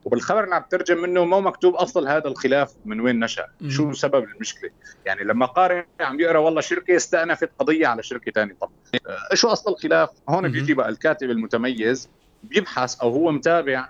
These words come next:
Speaker 1: بيعرف أصل الخلاف وبيشرحه. هون بيجي التحرير، بالترجمة مو مكتوب هذا أصلا بالنص،
Speaker 2: مم.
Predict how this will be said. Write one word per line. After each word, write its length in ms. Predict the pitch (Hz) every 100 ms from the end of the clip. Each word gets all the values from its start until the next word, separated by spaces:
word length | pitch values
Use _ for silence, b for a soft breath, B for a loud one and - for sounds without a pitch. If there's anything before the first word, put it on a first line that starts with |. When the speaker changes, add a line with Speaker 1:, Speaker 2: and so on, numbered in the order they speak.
| -
Speaker 1:
بيعرف 420 | 120 160 175 135
أصل 260 | 135 - 113
الخلاف 440 | - 113 127 -
وبيشرحه. 600 | 135 196 - 143 - 113 - b b
هون 160 | 170 196
بيجي 220 | 202 185
التحرير، 520 | - - - 156 127
بالترجمة 520 | 98 - 180 180 185 185
مو 120 | 214
مكتوب 320 | 202 - 160
هذا 220 | 160 175
أصلا 280 | 190 311 123
بالنص، 380 | 135 127 139
Speaker 2:
مم. 60 | 139